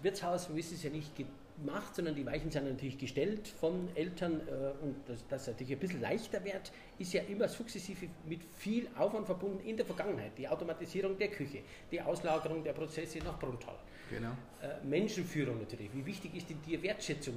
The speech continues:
Speaker 1: Ich bin ja schon mit dir durchs Haus jetzt gegangen. Ich habe ja gesehen, dass du natürlich auch mit ein paar Mitarbeitern sprichst. Die bleiben auch stehen, die, die zucken nicht zusammen, sondern freuen sich und reden mit dem Wolfgang. Äh, und, äh, du gibst auch da ein bisschen Anerkennung und Hallo und wie geht's und so,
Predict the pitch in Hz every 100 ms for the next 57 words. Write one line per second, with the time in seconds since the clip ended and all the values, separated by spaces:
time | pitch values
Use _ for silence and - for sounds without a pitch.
0 | 123 - 175 147 165 156 147 180 175 151
1 | - 160 185 175 - 139 139 147 208 220
2 | 165 147 135 - 170 180 147 - 160 147
3 | 147 135 - 120 120 120 127 143 160 123
4 | 113 107 - 165 233 - - - - -
5 | - - 117 113 - 135 185 208 190 131
6 | - 117 - 175 147 131 - 156 214 165
7 | - 160 196 214 214 170 139 139 175 190
8 | 170 175 180 185 185 180 175 165 147 147
9 | 143 147 139 131 - - 127 123 127 147
10 | - - 123 123 120 - - - - 131
11 | 170 202 - 165 160 151 131 120 160 196
12 | 175 131 123 180 196 196 170 165